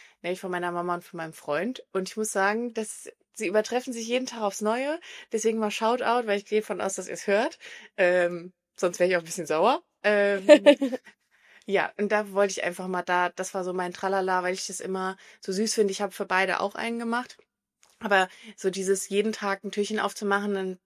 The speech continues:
Speaker 1: du denkst, okay, die Person hat sich irgendwelche Gedanken dabei gemacht, was sie jetzt heute da reinmacht. Und das finde ich irgendwie,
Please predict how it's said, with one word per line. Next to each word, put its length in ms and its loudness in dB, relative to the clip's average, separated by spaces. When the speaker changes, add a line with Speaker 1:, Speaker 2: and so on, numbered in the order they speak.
Speaker 1:
du 80 -12
denkst, 340 0
okay, 200 -2
die 100 -4
Person 280 -2
hat 80 -2
sich 160 -12
irgendwelche 360 2
Gedanken 400 -2
dabei 240 0
gemacht, 280 -4
was 120 -8
sie 60 -4
jetzt 140 -8
heute 200 0
da 100 -2
reinmacht. 460 -2
Und 60 -8
das 140 2
finde 160 0
ich 120 -10
irgendwie, 440 -2